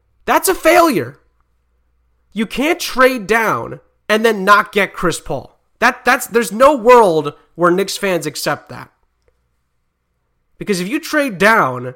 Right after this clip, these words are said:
and you end up with Jamius Ramsey and Sadiq Bey, yeah, it's an okay draft, but that's a C minus draft. And then maybe you get quickly early in the second round. That, that's it. Your draft's done.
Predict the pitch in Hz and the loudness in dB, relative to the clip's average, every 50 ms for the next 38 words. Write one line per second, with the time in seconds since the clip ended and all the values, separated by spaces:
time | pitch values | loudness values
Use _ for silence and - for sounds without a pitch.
0 | _ _ - 180 180 185 202 220 214 202 214 - - 170 143 123 - 175 190 220 | _ _ -6 -4 0 0 0 0 0 -2 -2 -2 -2 -4 -4 -4 -4 -2 0 0
1 | 240 247 247 240 214 - - - 139 160 185 214 226 233 160 - 156 147 139 131 | 0 -2 -4 -4 -6 -8 -10 -8 -4 -2 -2 0 -2 -2 -2 -4 -6 -6 -6 -6
2 | - - - 165 160 - - 170 151 131 190 202 185 135 135 123 185 240 277 254 | -10 -10 -8 -8 -8 -8 -8 -10 -10 -8 -8 -8 -10 -10 -6 -2 -2 0 0 0
3 | 175 131 123 123 123 127 _ _ _ _ _ _ _ _ _ _ _ _ _ _ | -2 -4 -6 -10 -14 -16 _ _ _ _ _ _ _ _ _ _ _ _ _ _
4 | - 359 311 220 - - 208 220 190 160 - - 220 247 302 262 160 139 143 139 | -2 -2 -2 -2 -2 -2 -2 -2 -2 -4 -6 -6 -4 -4 -4 -4 -6 -6 -4 -4
5 | 131 127 131 - - - - 359 349 285 - - - 240 247 220 214 196 170 143 | -4 -4 -6 -8 -8 -4 -4 -4 -4 -4 -8 -6 -6 -6 -4 2 2 2 2 2
6 | 131 123 - - - 175 214 196 139 135 123 - _ _ _ _ _ _ _ _ | -2 -8 -12 -8 -4 -2 -2 -2 -2 -6 -12 -20 _ _ _ _ _ _ _ _
7 | _ _ _ _ _ _ _ _ _ _ _ _ _ _ _ _ - 202 208 208 | _ _ _ _ _ _ _ _ _ _ _ _ _ _ _ _ -8 -4 -2 0
8 | 208 226 240 240 240 220 180 180 - - - - 208 202 - 226 233 226 196 143 | 2 2 0 0 0 -6 -6 -8 -8 -6 -4 -4 -4 -2 -2 -4 -4 -4 -4 -2
9 | 190 196 208 208 202 202 190 175 - - 208 196 - 180 160 190 214 220 190 175 | -2 -2 -2 0 -2 -2 -4 -4 -6 -6 -6 -6 -6 -6 -4 -4 -4 -4 -6 -10
10 | - - 196 208 - - 247 285 226 185 165 139 180 202 208 - - 139 131 180 | -10 -6 -8 -6 -6 -4 -4 -4 -4 -6 -8 -4 -4 -4 -4 -4 -10 -6 -2 -2
11 | 226 254 220 165 139 139 | -2 0 -2 -4 -6 -8